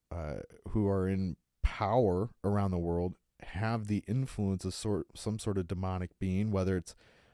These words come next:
uh, possession or the, you know, um, kind of ritual basis, if you would.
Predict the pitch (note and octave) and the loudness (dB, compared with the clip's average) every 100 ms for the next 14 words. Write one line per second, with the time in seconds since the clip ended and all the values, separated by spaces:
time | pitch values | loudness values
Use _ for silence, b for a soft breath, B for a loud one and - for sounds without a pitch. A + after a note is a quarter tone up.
0 | b F2+ F2+ G2 A2+ G#2+ - G#2+ F#2 G2+ | b -2 0 -2 0 0 0 -2 0 4
1 | G#2+ A2+ G#2+ G#2 - _ _ _ _ _ | 8 8 8 4 0 _ _ _ _ _
2 | - A#2+ A#2 G2+ G2 F#2+ F2+ - G2+ F#2 | -4 2 4 4 4 2 -4 -4 -2 2
3 | F2 E2+ D#2+ - - - D#2+ E2+ D2+ C2+ | 2 0 -2 -10 -12 -8 -4 -4 -6 -8
4 | - - F#2+ E2 D2 - _ _ G2+ B2 | -14 -10 -4 -4 -6 -10 _ _ 2 2
5 | - F2+ E2 E2 _ - F2+ - D#2 - | 2 0 0 -4 _ -2 -2 -2 -6 -6
6 | D#2 E2+ D#2+ D#2 | -6 -4 -2 -4